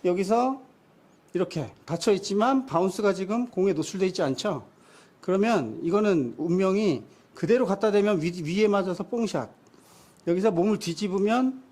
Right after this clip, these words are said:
슬라이스, 이걸 이렇게 당기면 훅. 그래서 제가 항상 얘기하는 게 그냥 열린 느낌으로 쳐라 하는 이유가 이거예요. 이쪽에 열어서 갖고 내려오면 본능적으로 돌면서 닫을 수 있어요. 근데 슬라이스 안 고쳐지시는 분들은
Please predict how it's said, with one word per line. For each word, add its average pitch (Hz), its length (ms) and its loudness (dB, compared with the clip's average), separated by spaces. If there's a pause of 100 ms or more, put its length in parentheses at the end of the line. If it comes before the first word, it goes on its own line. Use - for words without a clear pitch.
슬라이스, 175 600 -2 (440)
이걸 190 360 2
이렇게 180 200 -6
당기면 277 880 2
훅. - 260 -4 (760)
그래서 208 260 2
제가 175 200 2
항상 190 240 2
얘기하는 143 360 0
게 147 320 -2 (160)
그냥 190 220 2
열린 247 380 4
느낌으로 240 380 0
쳐라 208 300 -2
하는 208 160 -2
이유가 156 280 0
이거예요. 120 480 -6 (240)
이쪽에 220 640 0
열어서 254 440 4
갖고 214 260 -4
내려오면 165 720 0 (960)
본능적으로 220 800 2
돌면서 262 560 2
닫을 185 280 -4
수 196 100 -10
있어요. 131 320 -8 (840)
근데 185 220 0
슬라이스 254 400 2
안 139 120 0
고쳐지시는 170 540 0
분들은 151 460 0